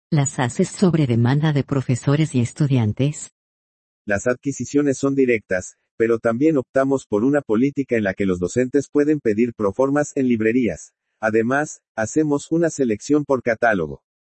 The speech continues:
Speaker 2: Adicionalmente, iniciamos un proceso de compras internacionales. La biblioteca, asimismo, se ha abastecido por canjes y donaciones de instituciones editoras importantes de varios países de la región,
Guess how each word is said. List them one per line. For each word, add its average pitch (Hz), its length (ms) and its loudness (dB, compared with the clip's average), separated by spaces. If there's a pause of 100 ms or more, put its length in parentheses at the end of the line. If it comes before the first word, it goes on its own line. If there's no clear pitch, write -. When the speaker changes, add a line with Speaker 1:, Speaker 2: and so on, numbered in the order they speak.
(480)
Speaker 2:
Adicionalmente, 113 1120 0
iniciamos 143 640 0
un 151 140 0
proceso 139 500 0
de 107 140 0
compras 143 460 0
internacionales. 107 1040 -2 (680)
La 104 140 -2
biblioteca, 120 800 0 (140)
asimismo, 110 760 0 (220)
se 120 200 0
ha 139 60 4
abastecido 123 640 0
por 92 200 -4
canjes 127 500 -2
y 127 80 -2
donaciones 123 600 0
de 117 80 2
instituciones 113 800 -2
editoras 143 580 0
importantes 131 680 0
de 98 120 0
varios 120 400 2
países 123 460 0
de 107 100 2
la 98 100 0
región, 117 400 -2